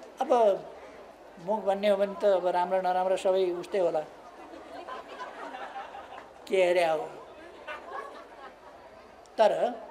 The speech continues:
उहाँहरू त मान्छेको उद्देश्य हेर्न थाल्नुभयो। यो समृद्ध नेपाल, सुखी नेपाली भनेर भन्न पाइन्छ भन्ने उहाँहरूलाई पीर चिन्ता त्यसको छ। एक थरी मान्छेहरू छन् नेपालमा,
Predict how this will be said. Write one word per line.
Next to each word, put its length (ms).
उहाँहरू 300
त 100
मान्छेको 800
उद्देश्य 380
हेर्न 240
थाल्नुभयो। 540
यो 100
समृद्ध 520
नेपाल, 440
सुखी 300
नेपाली 380
भनेर 300
भन्न 260
पाइन्छ 380
भन्ने 540
उहाँहरूलाई 380
पीर 320
चिन्ता 360
त्यसको 320
छ। 40
एक 280
थरी 280
मान्छेहरू 480
छन् 240
नेपालमा, 480